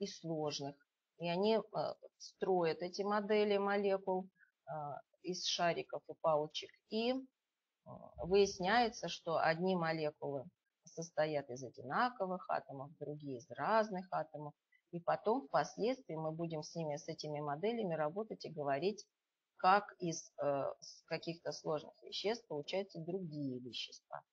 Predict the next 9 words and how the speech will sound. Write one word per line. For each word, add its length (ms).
Э, 240
в 120
химии, 380
конечно, 760
мы 340
изучаем, 640
э, 520
химические 680
процессы. 680